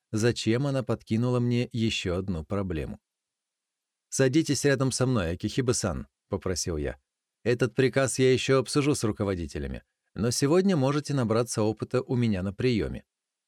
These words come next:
"А может, вы сразу дадите мне возможность принять пациента?" спросила она, да еще и с таким видом,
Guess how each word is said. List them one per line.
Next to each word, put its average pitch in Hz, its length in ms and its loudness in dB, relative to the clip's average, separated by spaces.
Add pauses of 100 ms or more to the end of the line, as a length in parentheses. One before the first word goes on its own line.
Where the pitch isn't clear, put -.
(300)
"А 175 120 2
может, 196 300 2
вы 208 120 2
сразу 196 360 0
дадите 196 360 0
мне 190 140 2
возможность 185 640 0
принять 190 340 4
пациента?" 233 580 0 (260)
спросила 113 720 2
она, 127 200 0
да 113 100 2
еще 110 280 4
и 117 120 4
с - 100 -4
таким 113 380 0
видом, 131 440 0